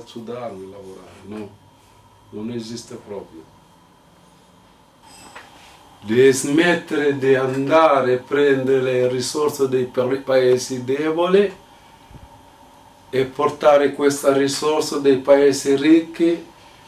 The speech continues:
quella che potevano avere la vita per bene e rimangono sempre poveri,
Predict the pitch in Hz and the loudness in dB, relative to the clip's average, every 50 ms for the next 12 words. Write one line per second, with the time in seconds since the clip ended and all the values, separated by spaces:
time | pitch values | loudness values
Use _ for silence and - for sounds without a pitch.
0 | - - - 160 165 160 156 160 160 - - - 170 160 156 156 160 160 156 156 | -20 -8 -2 0 0 2 2 2 2 0 -2 -2 -2 -2 -2 -2 -4 -4 -4 -4
1 | 151 156 151 151 147 143 143 143 143 143 143 143 143 143 139 139 143 139 135 139 | -4 -6 -4 -2 -2 -2 -2 -2 -2 0 2 4 4 4 4 4 2 2 2 2
2 | 135 135 135 135 127 135 143 147 147 143 - - - 147 139 135 135 - - - | 2 2 2 0 0 -2 -4 -6 -6 -8 -8 -6 -2 0 0 0 0 -4 -8 -14
3 | - - - - - - - - - - - - - - 139 139 123 123 131 127 | -20 -20 -20 -20 -20 -20 -20 -20 -20 -20 -20 -18 -8 -6 -4 -4 -4 -2 0 2
4 | 131 131 135 139 143 147 147 156 160 165 165 - - - - - - - - - | 4 4 4 4 2 2 2 0 0 0 -4 -8 -18 -20 -20 -20 -20 -20 -20 -20
5 | - _ - - - - - - - - - - 127 127 131 135 127 131 127 123 | -20 _ -20 -20 -20 -20 -20 -20 -20 -20 -10 -6 -2 0 2 2 2 4 2 2
6 | 123 120 117 117 113 110 - 120 113 110 - 113 110 110 110 - 110 101 95 92 | 2 2 0 -2 -4 -4 -4 -6 -6 -6 -6 -4 -4 -4 -4 -4 -4 -4 -4 -4
7 | 90 90 85 85 | -6 -8 -10 -12